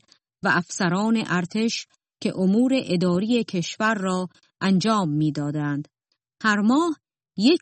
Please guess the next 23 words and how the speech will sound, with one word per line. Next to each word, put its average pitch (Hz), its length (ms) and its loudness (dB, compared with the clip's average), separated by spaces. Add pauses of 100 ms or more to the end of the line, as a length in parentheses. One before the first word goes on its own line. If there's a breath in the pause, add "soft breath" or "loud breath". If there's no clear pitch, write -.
گروه 269 500 2
بیست 180 280 -4
و 196 40 0
چهار 190 500 -2
هزار 170 440 0
نفری 180 600 -2 (380)
زیر 240 420 4
نظر 196 520 2
فرماندهٔ 190 840 2
آن 277 220 4
ماه 233 340 0 (320)
انجام 202 680 2
وظیفه 190 440 0
می‌کردند. 156 800 0 (760)
یشبعام 190 840 0 (340)
پسر 220 480 0
زبدیئیل 180 1000 0 (380)
فرماندهٔ 196 840 2
گروه 226 460 0
اول 196 600 0 (380)
برای 208 600 2
ماه 190 320 0
اول 160 560 -2